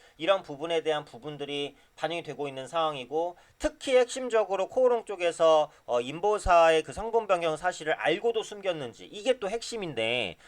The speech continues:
지금 정황상으로는 알고도 숨겼다라고 보이는 정황들이 많잖아요. 그러니까 이런 부분들을 봤을 때는,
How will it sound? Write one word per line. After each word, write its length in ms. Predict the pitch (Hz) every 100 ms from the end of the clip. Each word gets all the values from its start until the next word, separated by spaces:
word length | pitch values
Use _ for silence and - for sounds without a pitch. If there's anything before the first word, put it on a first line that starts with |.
| -
지금 140 | - 180
정황상으로는 760 | 170 202 269 254 226 208 185
알고도 360 | 170 143 202 202
숨겼다라고 800 | - 277 277 - 214 185 165 151
보이는 320 | - 160 170
정황들이 480 | - 127 143 135 127
많잖아요. 840 | - 98 - 160 117 78 78 78 80
그러니까 240 | 135 123 - _ -
이런 260 | 190 247
부분들을 1120 | 226 220 208 196 185 175 170 165 165 165 160 165
봤을 460 | - - - 147 143
때는, 400 | 135 139 175